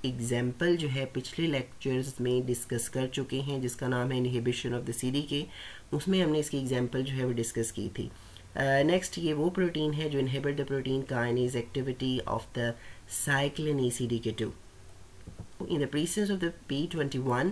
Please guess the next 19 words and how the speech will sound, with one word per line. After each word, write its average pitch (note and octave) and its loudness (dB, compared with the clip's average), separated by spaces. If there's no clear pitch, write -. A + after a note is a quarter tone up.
कि C#3 -4
जब, C#3+ 4
अ, - -12
पी D3 2
ट्वेंटी F3+ 2
वन, D3 2
अ, - -2
जो C3 -6
है C3+ -2
वो C3 2
मौजूद C3+ 2
होती C3 2
है D#3 -2
तो D3+ -6
retinoblastoma C#3 0
protein B2 0
जो B2 0
है C3+ -2
unphosphorylated B2+ 0